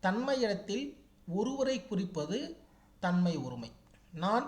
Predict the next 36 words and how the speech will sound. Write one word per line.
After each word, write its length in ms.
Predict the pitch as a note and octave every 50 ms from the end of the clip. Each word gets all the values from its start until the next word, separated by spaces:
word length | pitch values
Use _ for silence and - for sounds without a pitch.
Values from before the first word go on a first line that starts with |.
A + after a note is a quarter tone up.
| - -
பேசினேன், 600 | - C#3+ C#3+ C#3+ - - C#3+ C3+ C#3+ D3 D3 C3+ -
இப்ப 200 | - E3+ E3+ A3
நான் 240 | G3+ G3 G3 G#3+ G#3+
வந்து 180 | F#3+ F3+ A#3+ -
பாடம் 320 | - E3 F3 F3+ E3 C#3+
நடத்திட்டு 360 | C#3+ C#3+ - - D#3 - -
இருக்கேன்னு 300 | C#3 - - C#3 C#3+ D3
நம்ம 140 | C3 B2 -
சொல்றோம் 240 | - C#3 B2+ B2+ B2+
இல்லையா? 220 | D3+ G3 B3 A3 F3+ - - - - - -
அப்போ 240 | F3 F3 - A#3+ A3 G3 G3+
நான் 320 | F#3+ F3 F3 G#3+ C4 - -
பாடம் 280 | E3 F3 F#3 F#3+ F3 D3
நடத்தி 220 | C#3+ - - F3+
கொண்டு 220 | E3+ D#3+ C#3+ C3+
இருக்கிறேன், 400 | C3+ B2+ - - C3+ B2+ B2 -
அப்போ 200 | - E3+ - - A3
நான் 280 | F#3 D#3+ D#3+ F3+ G#3 F#3+ -
பேசினேன், 580 | D3+ D3 C#3+ C#3+ - D3 B2+ B2 A#2 A2+ - - - C3
யான் 340 | D3 F3 G3+ A3+ B3 C4+ A#3
பேசினேன், 560 | - D#3+ - - - - C#3+ B2+ B2 A2+ A#2 C#3+
இதை 200 | D#3+ F#3+ A#3+ A#3+
பத்தி 220 | A#3+ G3+ F3+ A#3+ A3+
சொல்றது 340 | - F3 C#3+ D3 C#3+ C#3 C#3
தான் 200 | F3+ G#3+ G3 D3+
வந்து 200 | D3 D3 D#3 A#3 D#4+ - -
தன்மை 380 | - D#3 E3 F3+ F#3 G3 G3 F3+
ஒருமை 360 | C#3+ C3+ C3 B2 C3 C#3 C3+ B2+ A2+
அப்படின்னு 360 | - - C3+ B2+ C#3 C#3 B2+
நம்ம 140 | B2 B2+ B2
சொல்றோம். 340 | - A#2+ G#2 G2+ - - - - - - - - - - - - - - - - - - - - -
அடுத்து 340 | G3 A#3 A#3+ - - D3 D#3 G#3 C#4+ -
தன்மை 340 | - - F#3 G#3+ A#3+ B3+ C4 C#4
பன்மை. 380 | - - E3 D3 D3+ D#3+ D#3 C#3 - - - - - - - - - - - - - -
தன்மை 360 | - G3+ G3 A#3 C4+ D#4 D#4 C4+
இடத்தில் 440 | G#3+ F#3+ F3+ F3+ F3+ - A#3 F3+